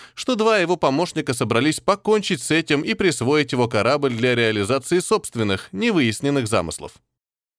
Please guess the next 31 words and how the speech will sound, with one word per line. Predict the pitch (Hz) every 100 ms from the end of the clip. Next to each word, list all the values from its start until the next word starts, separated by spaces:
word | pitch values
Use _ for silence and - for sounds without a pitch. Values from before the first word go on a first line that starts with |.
| _ _ _ _
Ему | 101 107 113 110
нравилось | 110 104 98 95
думать, | 101 170 120 90
что | - 95
оперативность | 90 101 101 117 104 98 95
действий | 139 156 - 104
после | - 95 98 90
этого | 90 92 98
открытия | - 165 165 120 98
говорит, | 110 156 214 -
по | 123
крайней | 147 135 117
мере, | 101 90
о | 90
том, | 101 117 92
что | - 151
он | 156 127
не | 135
теряет | 170 156 110
хватки. | - 104 85 - - _ _ _ _ _ _ _ _ _ _ -
Но | 113 170
сейчас | 240 269 247 196 202
он | 190 170
позволил | 151 127 135 127 120
себе | 123 107
отвлечь | 104 110 110 101
внимание | 107 95 101 156 151 120
на | 104
местные | 95 98 - 107 98
формы | 113 110 123
жизни. | 131 117 - -